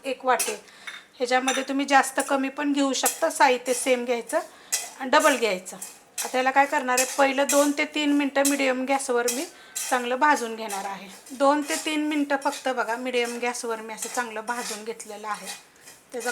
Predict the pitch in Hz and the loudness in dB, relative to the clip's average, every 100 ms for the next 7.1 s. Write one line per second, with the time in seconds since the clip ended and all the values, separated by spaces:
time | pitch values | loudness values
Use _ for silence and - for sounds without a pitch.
0 | - 269 247 262 247 254 - 240 - - | -2 0 2 2 0 -4 -2 -6 -6 -6
1 | 254 240 226 214 208 202 196 196 202 233 | -4 -4 -8 -8 -10 -14 -14 -14 -10 -8
2 | 226 226 214 226 226 220 202 202 202 214 | -8 -8 -8 -8 -10 -12 -14 -14 -16 -18
3 | - - _ 240 220 233 240 240 240 240 | -20 -20 _ -8 -4 -2 -2 -2 -2 0
4 | 247 240 226 233 220 226 233 311 - _ | -2 -2 -4 -4 -4 -6 -6 -10 -14 _
5 | 262 226 240 233 277 - - - 233 202 | -6 -2 0 0 -2 -8 -8 2 2 2
6 | - 196 - _ _ 254 254 269 254 240 | -4 -14 -20 _ _ -8 -4 0 2 2